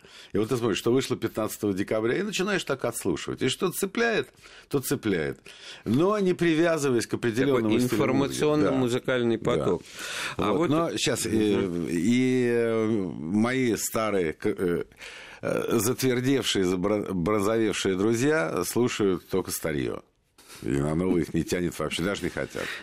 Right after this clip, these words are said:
Speaker 2: А вот ещё такая хитрая вещь. Э, бывает же так, и, наверное, это тоже прав-, э, правильно об этом сказать, что,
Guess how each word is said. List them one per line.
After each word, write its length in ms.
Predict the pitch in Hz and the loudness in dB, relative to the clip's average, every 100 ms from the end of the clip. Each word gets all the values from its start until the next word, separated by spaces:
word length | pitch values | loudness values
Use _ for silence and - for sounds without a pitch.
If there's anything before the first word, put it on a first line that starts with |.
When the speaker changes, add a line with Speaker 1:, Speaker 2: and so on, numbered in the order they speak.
| - | -6
Speaker 2:
А 140 | 90 | -2
вот 120 | 101 120 | -2 -2
ещё 200 | - 156 | -2 -2
такая 400 | 147 147 147 135 | -2 -2 0 0
хитрая 540 | - 135 - 123 131 131 | 0 -4 0 0 2 2
вещь. 400 | 123 82 - - | 2 0 -2 -2
Э, 340 | 64 80 80 | 0 2 2
бывает 800 | 78 71 78 78 95 107 131 120 | 0 -2 -4 0 0 2 0 0
же 140 | 113 | -2
так, 400 | 117 147 165 - | -2 -2 -2 -2
и, 240 | 85 85 82 | 0 2 2
наверное, 460 | 87 87 95 95 | 2 2 0 0
это 120 | 92 98 | -2 -2
тоже 300 | 147 160 160 | 0 0 0
прав-, 260 | 123 104 | 0 0
э, 420 | 80 80 80 80 73 | 2 2 4 2 0
правильно 400 | 101 85 78 78 | -2 -2 0 -2
об 140 | 78 | -2
этом 200 | 80 85 | -4 -4
сказать, 440 | - - 87 85 80 | -8 -4 -4 -2 -4
что, 300 | - - 82 | -4 -4 -4